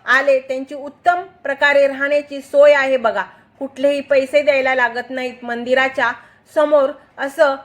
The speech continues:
हॉस्पिटल सुद्धा आहे बघा, निशुल्क सेवा आहे. महाराष्ट्राच्या, देशाच्या कानाकोपऱ्यातून ब्रह्मचैतन्य गोंदवलेकर महाराजांचे शिष्य न चुकता येतात बघा, नतमस्तक होतात. महाराजांच्या पायाशी आणि त्या ठिकाणची ऊर्जा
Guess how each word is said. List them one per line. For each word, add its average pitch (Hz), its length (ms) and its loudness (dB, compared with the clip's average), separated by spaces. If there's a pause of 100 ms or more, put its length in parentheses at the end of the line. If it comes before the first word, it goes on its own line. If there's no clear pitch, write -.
(140)
हॉस्पिटल 285 520 -2
सुद्धा 285 320 -2
आहे 262 280 0
बघा, 226 300 -6
निशुल्क 269 580 -10
सेवा 254 400 -2
आहे. 262 320 -2 (320)
महाराष्ट्राच्या, 262 760 -2 (260)
देशाच्या 269 560 -2
कानाकोपऱ्यातून 277 960 -4 (280)
ब्रह्मचैतन्य 294 880 -2
गोंदवलेकर 285 720 0
महाराजांचे 269 880 -4 (140)
शिष्य 302 300 -2
न 277 220 2 (100)
चुकता 320 300 -2
येतात 247 360 0
बघा, 214 260 -4 (320)
नतमस्तक 302 680 0
होतात. 247 320 -6 (320)
महाराजांच्या 262 720 -2
पायाशी 247 680 -4
आणि 247 320 -8
त्या 247 200 0
ठिकाणची 262 600 -6
ऊर्जा 262 420 -2